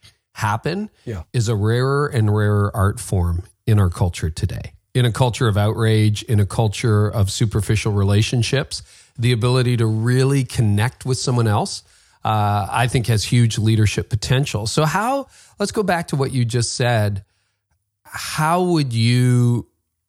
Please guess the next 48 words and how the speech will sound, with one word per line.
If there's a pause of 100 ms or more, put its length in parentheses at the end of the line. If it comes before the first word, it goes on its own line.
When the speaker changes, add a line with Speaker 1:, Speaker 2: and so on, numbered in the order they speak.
(120)
Speaker 1:
like,
let
people
know?
What
are
some
things
you
would
do
to
let
them
know,
"I'm
having
a
really
good
time,
I'm
really
enjoying
this, (420)
and
I'm
in"? (220)
Speaker 2:
Yeah.
Speaker 1:
This
isn't
interview
number
eighty-two
for
me
this
month. (100)
Speaker 2:
Yeah. (580)
Well,
little
things. (100)
Uh,
let's
start
with
the
easiest,